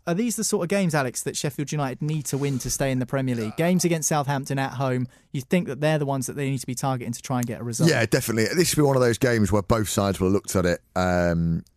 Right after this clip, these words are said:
Speaker 2: bef-, but, you know, when, when the fixtures comes out, both sides will look to this one and go, "We can get three points there," which,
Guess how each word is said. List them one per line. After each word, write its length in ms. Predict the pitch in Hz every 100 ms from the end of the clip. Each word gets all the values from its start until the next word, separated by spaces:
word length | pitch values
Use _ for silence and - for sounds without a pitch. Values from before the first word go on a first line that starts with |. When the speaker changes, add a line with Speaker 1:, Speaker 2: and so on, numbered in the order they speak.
| -
Speaker 2:
bef-, 260 | 95 - -
but, 100 | - -
you 80 | -
know, 120 | 101
when, 160 | 90 175
when 160 | 107 123
the 40 |
fixtures 280 | 165 127 123
comes 240 | 127 110
out, 260 | 117 95 85 -
both 220 | - 120 104
sides 260 | 107 101
will 80 | 95
look 120 | 101
to 60 | 92
this 40 |
one 80 | 85
and 80 | 87
go, 140 | 87
"We 160 | 85 98
can 80 | 85
get 160 | 87
three 140 | - 82
points 260 | 85 82
there," 140 | - 76
which, 340 | 101 95 -